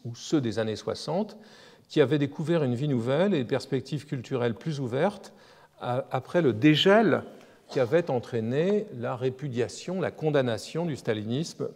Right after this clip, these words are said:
par Nikita Khrouchtchev. C'est de cette génération qu'il m'est personnellement le plus difficile de rendre compte de façon tant soit peu sereine et objective du fait de mon implication, mais quelques interprétations tout de même.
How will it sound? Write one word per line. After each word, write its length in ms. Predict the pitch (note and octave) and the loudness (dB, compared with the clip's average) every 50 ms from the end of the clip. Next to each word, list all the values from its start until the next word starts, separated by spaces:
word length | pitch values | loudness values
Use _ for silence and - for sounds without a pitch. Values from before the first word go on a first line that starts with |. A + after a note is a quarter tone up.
| - | -4
par 400 | - C3+ C3+ C#3+ C3+ C3+ - - A#2+ | -2 0 0 0 0 -2 -6 -6 -4
Nikita 440 | A#2+ A#2 A2+ - A#2+ A2 - D3 D3 | -6 -6 -4 -6 -8 -4 -4 -4 -4
Khrouchtchev. 720 | - - - B2 G#2+ - - - G2+ G2+ - - - - _ _ _ - - - - - - - _ - | -4 -6 -6 -6 -6 -6 -6 -6 -6 -6 -6 -12 -20 -20 _ _ _ -20 -20 -20 -20 -20 -20 -20 _ -6
C'est 180 | - - F3 | 4 4 6
de 100 | D#3 F3 | 6 6
cette 200 | - - G3 D#3 | 6 6 4 4
génération 600 | C#3 D#3+ E3 E3 C#3 C#3+ C3+ - - - F3 E3 | 4 2 2 4 4 4 2 0 0 0 0 0
qu'il 200 | - - C#3+ C3 | 0 -2 -4 -2
m'est 280 | B2+ B2+ B2+ B2 A#2+ A#2 | -2 0 0 0 0 0
personnellement 640 | - A#2 - - - C3 C3 C3 C3+ C#3 C#3 C3+ | -2 -4 -4 -2 0 0 2 2 2 2 2 2
le 80 | B2+ A2 | 2 0
plus 140 | - - C3 | -2 -4 -4
difficile 500 | B2+ A#2 - C3+ B2+ - - D3+ C3 A#2+ | -4 -4 -6 -6 -6 -4 -4 -4 0 0
de 60 | A#2+ | 0
rendre 240 | G#2 A2+ A#2+ A#2+ A#2 | 2 2 0 0 0
compte 380 | - C3+ B2+ A#2+ A2+ - - - - - - - - _ _ - | -2 -2 0 -2 -2 -4 -10 -20 -20 -20 -20 -20 -20 _ _ -4
de 80 | B2+ A#2 | -4 -2
façon 460 | - - A#2+ A2 - - C3+ B2+ A#2 | 2 0 0 0 0 -4 -4 -4 -4
tant 160 | - A#2 A2+ | -2 -4 -4
soit 280 | G#2+ - - A2 - - | -4 0 -2 -2 0 0
peu 120 | B2 A#2+ | -4 -4
sereine 540 | - - - C3 A#2 G#2+ A#2 A#2+ A#2 A2+ A2 | -4 -4 -2 0 2 2 4 4 2 2 0
et 60 | G#2 | -2
objective 640 | G#2+ G#2 G2+ B2+ A#2+ A#2+ - - - C#3+ C3+ A#2 G#2 | -4 -4 -2 -2 -4 -4 -6 -8 -4 -4 -4 -4 -4
du 100 | A2+ G2+ | -6 -8
fait 160 | - - C3+ | -4 -6 -6
de 120 | A2+ G#2+ G2+ | -4 -4 -4
mon 120 | G#2+ G#2+ | -2 -4
implication, 760 | G#2 G2 - - A#2+ - C#3 B2+ - - - F#3 G3+ A3+ G#3+ - - - - - - - - - - _ - | -4 -6 -8 -10 -6 -4 -4 -4 -4 -2 0 0 0 0 -2 -6 -14 -20 -20 -20 -20 -20 -20 -20 -20 _ -12
mais 220 | - C#3 C3+ D3 C#3+ | -4 0 0 0 4
quelques 380 | C#3+ F#3+ F#3+ F#3 - D#3+ C#3+ | 6 4 4 6 4 2 2
interprétations 760 | D#3 C#3 C#3+ C#3+ C#3 - C#3+ C#3 - B2+ A#2 - - - A2 G2 | 2 4 4 2 2 2 0 2 4 2 2 2 -2 -4 -4 -4
tout 140 | - C#3 | -2 -2
de 60 | A#2+ A#2+ | -2 0
même. 320 | A2+ G#2+ G#2+ G2+ G2+ | 0 0 -2 -2 -6